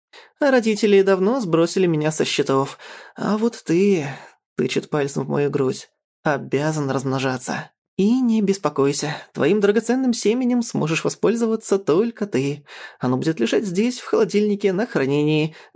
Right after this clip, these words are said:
Кстати, твоя Вика об этом не узнает, даю слово. Это навсегда останется между нами, ну и парнями, которые в курсе, что я для тебя приготовил». Я в бешенстве, потому что, как и любой адекватный человек,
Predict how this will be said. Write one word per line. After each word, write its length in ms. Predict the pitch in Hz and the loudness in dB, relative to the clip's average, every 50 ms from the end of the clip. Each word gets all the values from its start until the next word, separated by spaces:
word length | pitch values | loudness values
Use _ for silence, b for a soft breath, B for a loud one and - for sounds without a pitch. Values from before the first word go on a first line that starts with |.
| - 165 | -6 -6
Кстати, 400 | 156 - - 156 151 - 185 208 | -4 -2 0 0 0 0 0 -2
твоя 260 | 202 233 240 262 262 247 | -2 -2 -2 -2 0 0
Вика 260 | 185 190 190 - 254 | 0 0 0 -2 -2
об 100 | 208 170 | 0 0
этом 200 | 170 220 226 220 | 0 0 2 2
не 80 | 185 | 2
узнает, 420 | 147 135 117 131 131 160 196 202 175 | 0 0 -2 -2 0 0 0 0 0
даю 220 | 160 151 160 220 | 0 0 0 0
слово. 380 | - - 208 196 196 214 226 226 _ _ _ | 0 0 0 2 2 0 -2 -4 _ _ _
Это 380 | - 170 180 175 - - 165 160 | -6 -6 -6 -4 -4 -2 -2 0
навсегда 680 | 156 156 165 156 - - 156 - 131 127 143 156 202 | 0 0 -2 -2 -2 -4 -4 -2 -2 -2 0 0 0
останется 520 | 233 226 - - 175 196 240 262 269 - 247 | -2 -2 -2 0 0 0 0 -2 0 0 0
между 280 | 220 214 208 208 208 | 0 2 2 2 2
нами, 340 | 160 143 151 156 156 160 156 B B B B B B | 2 2 0 0 0 -2 -2 B B B B B B
ну 320 | - 175 175 180 180 175 | -2 0 0 2 2 2
и 180 | 175 175 170 165 | 2 2 2 0
парнями, 680 | 165 - 180 175 151 135 127 123 123 123 135 135 131 - | 0 -2 -2 -2 0 0 0 0 -2 -2 -4 -6 -8 -6
которые 300 | - 156 - 156 156 170 | -6 -2 -2 0 0 0
в 80 | 165 - | -2 -2
курсе, 260 | - 151 147 - 151 | -4 -4 -2 -2 -4
что 220 | 147 - - 170 | -4 -2 0 2
я 80 | 160 156 | 2 2
для 100 | - 160 | 2 0
тебя 240 | 160 - 160 160 156 | 0 2 0 2 2
приготовил». 680 | 156 156 160 170 165 170 165 160 160 170 180 175 - _ _ _ _ _ _ B B B B B B B B B _ - - | 0 0 0 0 2 2 2 2 2 -2 -2 -6 -10 _ _ _ _ _ _ B B B B B B B B B _ -8 -4
Я 440 | - - 127 135 139 185 208 202 190 | -2 0 0 0 0 0 0 -2 -4
в 80 | 160 127 | -6 -8
бешенстве, 760 | 123 127 127 127 127 - - - 113 - - - 135 131 - - 156 - - _ _ - B B B | -8 -6 -2 -2 -2 -2 -2 -4 -6 -8 -8 -8 -6 -6 -6 -6 -8 -10 -14 _ _ -18 B B B
потому 240 | B - - 151 156 | B -4 -2 -2 -2
что, 140 | - - 185 | -2 -2 -2
как 200 | - 190 - - | -2 -4 -2 -2
и 40 | 180 | 0
любой 320 | 196 208 196 - 220 175 | 0 0 0 2 0 2
адекватный 420 | 139 143 143 - 185 175 - - | 2 2 0 0 -2 -4 -4 -4
человек, 480 | - - - 151 160 175 220 233 - | -4 -2 0 0 2 2 0 -2 -2